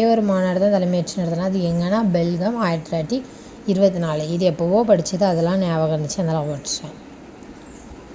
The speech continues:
எப்போ வேணா போன எக்ஸாமே படிச்சிருப்பேன்.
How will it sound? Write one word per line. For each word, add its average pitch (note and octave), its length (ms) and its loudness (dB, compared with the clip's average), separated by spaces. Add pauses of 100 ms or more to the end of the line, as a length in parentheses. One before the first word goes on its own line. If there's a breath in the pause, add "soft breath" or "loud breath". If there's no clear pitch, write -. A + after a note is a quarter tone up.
(880)
எப்போ G3 520 4
வேணா G#3+ 180 2
போன F#3 320 0
எக்ஸாமே F#3 520 0
படிச்சிருப்பேன். D#3+ 560 -2